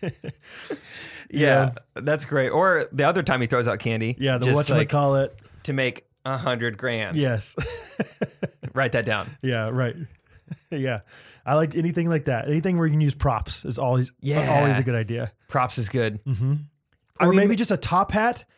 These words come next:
Speaker 2: and they think it's just a funny top hat, like you're saying, but really,
Speaker 1: There's
Speaker 2: there's, there's
Speaker 1: a ra-,
Speaker 2: goodies in there.
Speaker 1: there's a rabbit. You do,
Speaker 2: Sure.
Speaker 1: you do magic.
Speaker 2: Yes, magic's always a good
Speaker 1: Cut a
Speaker 2: idea.
Speaker 1: girl in half on stage. That would be awesome.
Speaker 2: How many, how many senior speeches have you seen that's cut a girl in half? Not any.
Speaker 1: Not any.
Speaker 2: No.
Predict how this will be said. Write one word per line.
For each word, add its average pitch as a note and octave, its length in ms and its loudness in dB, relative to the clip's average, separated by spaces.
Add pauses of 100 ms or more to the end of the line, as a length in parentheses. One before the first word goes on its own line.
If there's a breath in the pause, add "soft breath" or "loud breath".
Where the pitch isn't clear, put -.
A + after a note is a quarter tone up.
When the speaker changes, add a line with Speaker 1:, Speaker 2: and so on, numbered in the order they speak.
(200)
Speaker 2:
and E3 140 0
they E3 100 2
think F3+ 220 0
it's D#3+ 100 0
just D#3+ 180 -2
a C3 160 -2
funny E3 340 -2
top F3 280 0
hat, A#3 300 0
like F3 160 -2
you're E3+ 80 -2
saying, G#3 320 -2 (380 soft breath)
but G2 160 -8
really, B2+ 420 0 (100)
Speaker 1:
There's C#3+ 320 2
Speaker 2:
there's, C3 100 0
there's E3+ 200 4
Speaker 1:
a - 20 -4
ra-, F#3 160 4
Speaker 2:
goodies E3 200 2
in C3+ 140 2
there. A#2 180 0
Speaker 1:
there's B2 140 -2
a A#2 80 0
rabbit. A#2 420 0 (220)
You B2+ 80 -4
do, B2 180 0 (180)
Speaker 2:
Sure. C#3 180 0
Speaker 1:
you D#3 60 4
do D3+ 100 2
magic. C3+ 560 -2 (280)
Speaker 2:
Yes, D#3+ 440 0
magic's F#3+ 360 2
always D#3 280 2
a - 20 0
good - 60 2
Speaker 1:
Cut - 100 4
a C4 40 4
Speaker 2:
idea. - 100 2
Speaker 1:
girl A#3 180 6
in F#3+ 80 2
half C#3+ 300 0
on A2+ 120 0
stage. - 460 -6 (140)
That F3 80 2
would F3+ 80 2
be F3+ 140 0
awesome. B2 520 -2
Speaker 2:
How E3+ 140 0
many, E3 260 2
how E3+ 120 2
many E3 120 2
senior D3+ 220 2
speeches C3+ 280 -2
have B2+ 140 0
you B2 60 0
seen C3+ 220 0
that's A2+ 160 -4
cut C#3+ 140 -4
a B2 40 -2
girl A#2+ 180 0
in G#2 60 -4
half? C3 240 -4
Not D3 360 0
any. A#2+ 360 -2
Speaker 1:
Not C#3 240 2
any. A#2 300 -2
Speaker 2:
No. C#3+ 240 -4